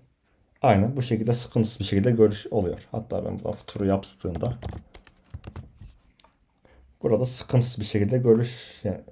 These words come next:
gerçekleştiriliyor. Daha sonrasında hatta buraya false yapayım tekrardan.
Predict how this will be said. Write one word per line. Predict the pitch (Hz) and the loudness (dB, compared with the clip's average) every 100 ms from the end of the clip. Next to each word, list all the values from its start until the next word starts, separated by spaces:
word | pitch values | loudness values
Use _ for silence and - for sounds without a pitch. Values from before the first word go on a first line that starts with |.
| _ 156 | _ -6
gerçekleştiriliyor. | 131 107 - 101 98 98 87 80 - _ - - _ _ _ _ _ _ _ - - - - _ - _ - | 0 2 2 0 0 -2 -2 -4 -8 _ -20 -20 _ _ _ _ _ _ _ -20 -20 -20 -20 _ -20 _ 6
Daha | 147 | 6
sonrasında | - 185 147 123 107 104 139 - _ | 6 4 2 2 2 2 0 -8 _
hatta | - - - | -16 -14 -10
buraya | - | -10
false | - 113 110 101 | -6 -4 -2 -2
yapayım | 95 95 | -2 -2
tekrardan. | - - 92 101 | -4 -6 -4 -4